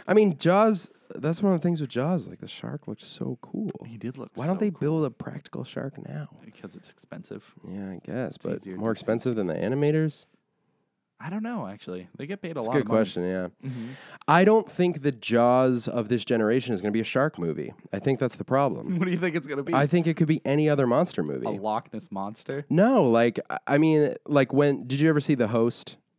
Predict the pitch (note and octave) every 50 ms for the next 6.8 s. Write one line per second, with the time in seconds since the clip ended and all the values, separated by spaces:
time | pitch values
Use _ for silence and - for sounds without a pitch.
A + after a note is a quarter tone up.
0 | - - _ _ _ B2 C3 B2+ A#2 G#2+ F#2+ A#2+ A2+ A2 G#2+ A2+ C3 B2 - -
1 | G#2 F#2+ F#2+ - G2 F#2 - D3+ F3+ F3+ D#3+ D#3 C#3 F3+ E3 C#3+ B2+ C3 C#3 C#3+
2 | D#3+ F#3 F3 A#2+ A2 G#2+ B2 A#2 _ _ - F2+ E2 F2 G2+ A#2 B2 B2 B2+ B2
3 | A#2 G#2+ F2+ E2+ D#2+ D2 - A2+ A2+ A#2+ C3 C#3 C#3+ C#3 C#3 C3+ C3 B2 A2 G2+
4 | A2 A#2+ B2 A#2 - - - G#2+ G#2+ A#2 D#3 F3 E3 C3+ G2+ G2 G2 G#2 G#2+ C3
5 | C#3 C#3+ - - - D3 C3+ D3 E3 E3 C3+ G#2+ G#2 A2 A2+ C#3+ C#3 D#3 D#3 -
6 | - G#2+ A2 A#2 G#2+ F#2+ E2 D2+ - - C#3+ G#2 G2+ F#2 D#2+ C#2+